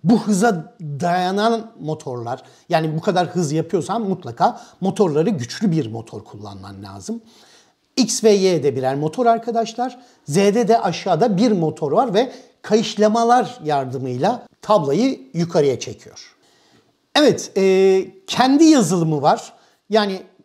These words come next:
Orco'dan, Orca diye bir yazılım vardı. Belki bilirsiniz. Güzel de bir yazılım kullanabilirsiniz.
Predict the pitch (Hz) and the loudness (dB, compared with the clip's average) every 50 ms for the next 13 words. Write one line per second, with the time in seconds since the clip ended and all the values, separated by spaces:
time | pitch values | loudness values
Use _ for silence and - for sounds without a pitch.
0 | _ _ _ _ _ _ _ _ 220 254 311 277 - - 220 208 180 147 160 160 | _ _ _ _ _ _ _ _ 4 4 4 2 0 0 0 0 0 0 -2 -4
1 | 170 208 247 - - _ _ _ _ _ 202 214 208 214 - 202 180 160 143 160 | -4 -6 -10 -14 -20 _ _ _ _ _ 2 2 2 2 0 -2 -2 -2 -2 -4
2 | 165 151 156 160 160 135 147 160 160 143 160 175 175 156 131 117 110 113 113 110 | -2 -2 -2 -4 -4 -2 -2 -2 -2 -2 -2 -4 -4 -4 -6 -6 -6 -6 -6 -6
3 | 117 170 196 - 170 160 151 170 139 113 110 - - 120 156 165 190 190 - - | -6 -8 -8 -8 -10 -2 -2 -2 -2 -2 -8 -12 -10 -6 -2 -2 -2 -2 -2 -6
4 | 180 180 175 - - - _ _ - _ 156 151 156 160 151 143 127 110 117 123 | -8 -8 -10 -10 -16 -20 _ _ -12 _ -2 2 2 2 2 2 -2 -4 -4 -4
5 | 135 143 135 156 170 175 165 - - 123 123 123 123 131 131 127 147 139 - - | -4 -4 -4 -4 -4 -6 -6 -10 -8 -8 -6 -6 -6 -6 -4 -4 -4 -4 -4 -4
6 | 156 175 180 175 - | -6 -6 -6 -6 -12